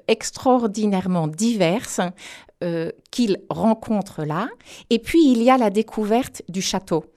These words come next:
Et le musée est vraiment, euh, dans le projet,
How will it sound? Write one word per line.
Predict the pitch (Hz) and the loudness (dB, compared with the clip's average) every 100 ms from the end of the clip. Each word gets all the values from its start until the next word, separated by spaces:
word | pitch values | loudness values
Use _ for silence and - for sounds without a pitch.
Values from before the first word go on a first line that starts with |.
| _ - - - | _ -20 -20 -4
Et | 185 | 0
le | 190 | 2
musée | 196 202 220 247 269 226 | 4 4 4 4 4 4
est | |
vraiment, | 185 190 214 220 233 254 - _ | 2 0 0 4 4 4 -2 _
euh, | 190 180 180 - | -2 0 -2 0
dans | 170 247 | 4 6
le | 254 | 4
projet, | 254 - 196 180 180 175 | 2 -2 -2 0 -4 -4